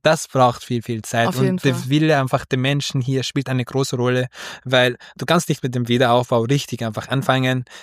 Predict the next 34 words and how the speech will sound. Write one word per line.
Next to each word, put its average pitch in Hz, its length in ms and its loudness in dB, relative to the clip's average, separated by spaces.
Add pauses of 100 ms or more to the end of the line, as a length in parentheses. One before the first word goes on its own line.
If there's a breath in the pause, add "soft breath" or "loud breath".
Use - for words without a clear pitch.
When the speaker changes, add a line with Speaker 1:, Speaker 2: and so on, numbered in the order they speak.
(120)
Speaker 1:
wenn 139 420 2
viele 131 320 0
Themen 123 320 0
auch 113 200 -2
und 120 140 -2
die 123 160 -2
Menschen 127 300 0
auch 117 140 -2
den 110 140 0
Speaker 2:
Mhm. - 20 2
Speaker 1:
Willen 123 240 0
nicht 120 180 -4
dafür 117 240 -4
haben. 120 300 -2 (340 loud breath)
Also 117 140 -2
natürlich 135 240 0
brauchst 123 260 2
du 127 60 -4
Unterstützung, 123 560 -4
brauchst - 240 -6
du 113 40 -6
Geld 139 300 2
und 123 160 -4
so, 127 140 -2 (320 loud breath)
aber 160 180 2
du 143 100 -10
brauchst 131 360 0
unter 123 200 -8
anderem 127 300 -4
den 117 160 -8
Willen 117 300 -4
der, 113 260 -6
der 120 80 0
Menschen 139 560 0